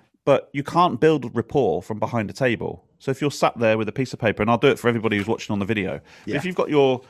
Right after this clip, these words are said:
Speaker 1: your piece of paper and you're reading about your own services and you're, you're sat there like this, no one's gonna approach you. You
Speaker 2: Yeah.
Speaker 1: need to be an approachable human being. I guarantee that if you stood in front of the table,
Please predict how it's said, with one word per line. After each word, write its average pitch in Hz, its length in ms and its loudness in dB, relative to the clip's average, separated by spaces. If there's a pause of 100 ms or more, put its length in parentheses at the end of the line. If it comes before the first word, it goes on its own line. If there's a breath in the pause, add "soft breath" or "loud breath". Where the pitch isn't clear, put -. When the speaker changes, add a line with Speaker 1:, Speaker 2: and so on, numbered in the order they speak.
(140 soft breath)
Speaker 1:
your 139 100 0
piece 147 220 -4
of 127 80 -10
paper 131 300 0
and 101 80 -2
you're 107 100 0
reading 117 260 0
about 110 200 0
your 110 160 2
own 120 160 2
services 98 560 0
and 92 100 -2
you're, 95 220 -2 (280 soft breath)
you're 117 100 -2
sat - 200 0
there 113 140 4
like 110 160 2
this, 95 360 0 (460 soft breath)
no 151 180 6
one's 185 200 4
gonna 127 180 6
approach - 420 2
you. 80 200 -2 (340)
You 107 140 -6
Speaker 2:
Yeah. 123 60 0
Speaker 1:
need 147 120 0
to - 80 -14
be 139 80 2
an 123 80 2
approachable 113 420 -2
human 110 280 -2
being. 92 380 -2 (800 soft breath)
I - 40 -8
guarantee 156 520 4
that 110 100 4
if 113 140 -2
you 120 40 0
stood 139 240 0
in 127 80 2
front 160 260 0
of - 100 -4
the 117 80 -4
table, 95 580 -2